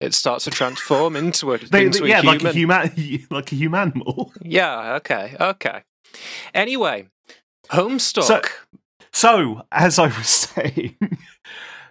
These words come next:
Speaker 2: Homestuck two started, uh, I forget exactly what year. It was either twenty eighteen or twenty nineteen. It was definitely pre-pandemic. And it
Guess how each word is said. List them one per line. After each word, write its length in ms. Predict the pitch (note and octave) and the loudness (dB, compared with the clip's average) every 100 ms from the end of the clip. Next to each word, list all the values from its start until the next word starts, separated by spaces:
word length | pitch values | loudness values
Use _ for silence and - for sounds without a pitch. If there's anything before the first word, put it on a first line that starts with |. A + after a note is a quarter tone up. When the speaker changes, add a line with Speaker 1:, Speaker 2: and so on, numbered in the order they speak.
| _ - | _ -2
Speaker 2:
Homestuck 600 | - F#3 F3 - F3+ - | 2 2 2 2 2 0
two 560 | - - D#3+ C#3+ C3 A#2 | -2 2 4 2 -2 -4
started, 800 | - - - C3 A#2+ - B2 G#2 - | -4 -2 0 0 0 -4 -6 -6 -6
uh, 280 | B2+ A#2+ A#2 | -4 -2 -2
I 100 | C3+ | -4
forget 500 | C3 D#3+ - F3+ - | -4 -6 -2 -2 -2
exactly 460 | B2 - G#2 F#2+ A2 | -6 -4 -6 -6 -8
what 180 | F#2+ - | -8 -10
year. 260 | G2+ G2 | -8 -8
It 60 | G#2+ | -6
was 180 | B2+ D3+ | -4 -2
either 260 | C#3 A#2 | -2 -4
twenty 720 | - - A2 G2 - A2 F#2+ F#2 | -8 -8 -6 -6 -8 -10 -10 -10
eighteen 480 | G2 F#2 - G2+ F#2 | -10 -12 -12 -10 -12
or 80 | F2+ | -12
twenty 320 | - F#2 F#2+ | -12 -12 -12
nineteen. 440 | F#2 F2+ - F2+ | -12 -12 -12 -12
It 40 | F#2 | -10
was 120 | F#2+ | -6
definitely 380 | D3 B2+ G2 F2 | -6 -6 -10 -14
pre-pandemic. 1900 | - - G2+ F2+ D#2+ D#2+ _ _ _ _ - G#2+ F2+ E2 F#2 E2+ E2+ - - - - - - | -16 -18 -14 -14 -14 -20 _ _ _ _ -14 -10 -10 -10 -12 -10 -14 -16 -20 -20 -20 -10 2
And 580 | D3 C#3+ C#3 C#3 C3 - - - | 2 2 0 -2 -2 -4 -10 -6
it 240 | E3+ E3 | -4 -4